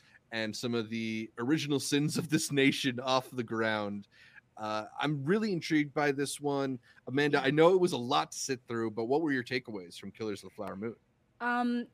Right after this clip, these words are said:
Speaker 2: I think it should have been a mi-, miniseries, probably, if this is the way they wanted to tell it, to the extent they wanted
Speaker 1: Mm-hmm.
Speaker 2: to tell it. I think it deserved to be a miniseries. I get that he's a film director and film has a certain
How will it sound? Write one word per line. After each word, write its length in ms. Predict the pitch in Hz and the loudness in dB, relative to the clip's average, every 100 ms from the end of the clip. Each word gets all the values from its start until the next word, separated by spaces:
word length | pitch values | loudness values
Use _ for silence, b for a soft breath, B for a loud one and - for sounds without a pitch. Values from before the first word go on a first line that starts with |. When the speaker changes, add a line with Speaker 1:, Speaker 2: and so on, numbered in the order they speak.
| - | -4
Speaker 2:
I 140 | 226 233 | -2 0
think 180 | 262 | 0
it 100 | 285 | 0
should 140 | - 254 | -2 0
have 80 | 254 | 4
been 100 | 277 | 4
a 40 | |
mi-, 200 | 240 226 220 | 4 0 -2
miniseries, 560 | 226 214 - 208 196 | -2 -2 -2 -4 -2
probably, 380 | 214 180 185 208 | -2 -2 -2 -2
if 80 | 185 | -2
this 160 | 202 | -4
is 100 | 220 | -2
the 80 | 214 | 0
way 140 | 214 214 | 2 2
they 100 | 208 | 0
wanted 200 | 208 208 | -2 -4
to 60 | |
tell 220 | - 208 | -8 -4
it, 140 | 208 202 | -4 -4
to 100 | 202 | -8
the 80 | 190 | -8
extent 300 | - 208 202 | -6 -6 -2
they 100 | 196 | -2
wanted 240 | 196 190 | -2 -4
Speaker 1:
Mm-hmm. 40 | |
Speaker 2:
to 80 | 196 | -8
tell 220 | - 196 196 | -4 -2 0
it. 160 | 190 - | -2 -6
I 120 | 196 | -8
think 180 | 214 196 | -6 -4
it 180 | 185 208 | -4 -2
deserved 640 | 196 196 202 202 208 175 | -4 -2 0 2 0 -4
to 80 | 214 | -6
be 120 | 208 | -4
a 60 | 196 | -2
miniseries. 640 | 190 196 226 226 240 247 | -4 -4 0 2 4 2
I 140 | 226 202 | 0 -4
get 280 | 175 202 208 | -2 -4 -2
that 100 | 196 | -4
he's 240 | 208 196 | -2 0
a 80 | 202 | -2
film 260 | - 208 208 | 0 0 2
director 460 | 202 196 - 247 | 2 0 2 2
and 260 | 247 208 190 | 2 0 -6
film 300 | - 220 208 | 0 2 2
has 180 | 208 202 | 0 -2
a 60 | |
certain 320 | 190 220 208 | -4 -6 -6